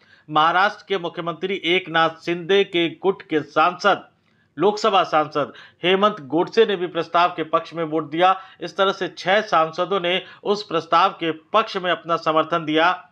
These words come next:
जिस प्रस्ताव में, जिस रिपोर्ट में लोकसभा अध्यक्ष से यह सिफारिश की गई है कि महुआ मोइत्रा की संसद सदस्यता को रद्द कर दिया जाए। लेकिन इसके अलावा विपक्ष के चार सांसद ऐसे भी थे जिन्होंने प्रस्ताव के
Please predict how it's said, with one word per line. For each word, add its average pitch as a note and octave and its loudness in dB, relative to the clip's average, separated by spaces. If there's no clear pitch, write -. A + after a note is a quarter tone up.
जिस D#3+ -8
प्रस्ताव E3 0
में, G3 -2
जिस D#3 -6
रिपोर्ट E3+ 0
में F#3+ 0
लोकसभा E3 0
अध्यक्ष D#3 -2
से E3+ -4
यह E3 0
सिफारिश F3+ -2
की F3+ -8
गई F3 -2
है F#3+ 2
कि E3+ -2
महुआ E3+ 2
मोइत्रा E3 -2
की F3 -6
संसद D#3+ -2
सदस्यता D#3 0
को E3 -2
रद्द F3 0
कर D#3+ -2
दिया C#3+ -4
जाए। A#2+ -2
लेकिन D#3 -4
इसके D#3 -4
अलावा D#3+ 2
विपक्ष E3+ -2
के F3+ -8
चार F3 0
सांसद E3 -2
ऐसे D#3+ 2
भी G3 -4
थे D3+ 0
जिन्होंने F#3 2
प्रस्ताव E3+ 2
के F3 -8